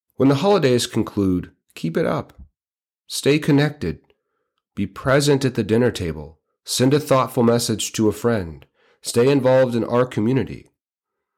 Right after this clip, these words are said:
Make loving your God and your neighbor your top priority in twenty twenty-two, and you will experience Christian joy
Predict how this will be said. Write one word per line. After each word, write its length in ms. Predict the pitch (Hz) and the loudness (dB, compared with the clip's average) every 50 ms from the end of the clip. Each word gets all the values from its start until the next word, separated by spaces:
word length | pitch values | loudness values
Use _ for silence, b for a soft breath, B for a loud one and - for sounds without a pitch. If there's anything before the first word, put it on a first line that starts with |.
| _ _ _ _ _ _ _ _ _ _ _ _ _ _ _ | _ _ _ _ _ _ _ _ _ _ _ _ _ _ _
Make 280 | 98 113 127 135 135 127 | 0 0 2 0 0 0
loving 400 | 123 139 143 147 147 156 143 131 | 2 2 2 4 4 4 4 4
your 180 | 123 120 117 | 4 4 2
God 360 | 107 92 120 123 131 139 139 131 | 2 2 2 2 2 2 2 2
and 100 | 117 113 | 2 2
your 160 | 110 110 107 | 4 2 2
neighbor 580 | 110 110 117 127 123 107 104 98 95 85 b b b b b b | 4 2 2 2 2 2 2 0 0 -2 b b b b b b
your 200 | - 92 107 113 | -2 0 2 2
top 420 | 113 117 - - 143 143 143 139 - | 2 0 -2 -2 0 0 0 -2 -2
priority 580 | - 143 131 131 131 139 139 120 98 85 85 82 | 0 2 2 4 4 4 4 4 2 0 -2 -6
in 100 | 80 82 | -6 -8
twenty 560 | - - - 120 127 135 - - 135 127 131 | -6 -2 0 0 0 0 0 -2 -2 -2 -2
twenty-two, 920 | 131 - - - 110 117 113 - 117 113 - 127 123 110 85 71 67 - _ _ _ _ _ _ _ _ - | -4 -4 -2 0 0 0 0 -2 -4 -2 -2 -2 0 0 -2 -4 -6 -12 _ _ _ _ _ _ _ _ -8
and 240 | - 101 98 90 85 | -4 -4 -2 -2 0
you 220 | 95 117 139 151 | 2 2 4 4
will 180 | 151 147 139 135 | 4 2 2 0
experience 640 | 127 135 - - - 120 120 117 117 117 113 113 - | 0 -2 -4 -2 0 2 2 4 4 2 0 -2 -4
Christian 520 | - - - 101 104 - - 160 156 147 | -8 -6 -4 -4 -4 -2 0 0 2 2
joy 480 | 110 104 104 98 95 92 92 95 95 | 2 2 2 2 2 0 -2 -4 -6